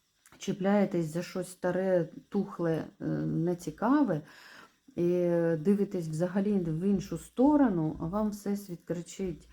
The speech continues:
"Подивись!" Туди, я для тебе відкрив, відкрив двері чи відкрила двері. Що ти дивишся собі під ноги? Що ти дивишся взагалі в зворотньому напрямку? Що ти дивишся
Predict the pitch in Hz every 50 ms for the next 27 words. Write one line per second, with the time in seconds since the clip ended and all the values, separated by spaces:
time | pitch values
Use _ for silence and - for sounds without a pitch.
0 | - - - - _ _ _ _ _ _ _ _ - 165 170 185 185 226 269 269
1 | 269 254 247 - - - - _ _ - _ - 208 202 202 240 262 254 240 220
2 | 196 175 165 165 170 165 185 202 202 208 233 226 226 240 226 233 240 - - 233
3 | 220 240 254 247 240 240 247 240 214 196 175 - 175 175 175 196 208 208 - -
4 | 226 254 254 220 190 165 160 160 190 226 254 254 247 240 226 202 196 190 185 -
5 | - 180 175 170 175 170 - _ _ 170 180 175 175 170 165 160 156 156 151 160
6 | 156 165 165 160 151 - - - - - - - - - - - - _ _ -
7 | - - - - 226 254 269 269 - 262 254 220 202 226 240 247 233 233 226 -
8 | - 220 214 - - 202 185 208 214 208 - 202 180 165 165 180 190 190 190 185
9 | 160 147 147 151 - - 208 202 - 240 202 196 226 233 220 233 226 - - 220
10 | 214 202 185 175 190 196 196 208 202 208 220 214 202 190 180 190 202 214 220 220
11 | 220 202 202 196 196 208 202 196 190 180 185 196 190 170 156 - 156 151 151 151
12 | - 156 - - 220 220 233 208 196 226 233 220 233 226 - - 233 214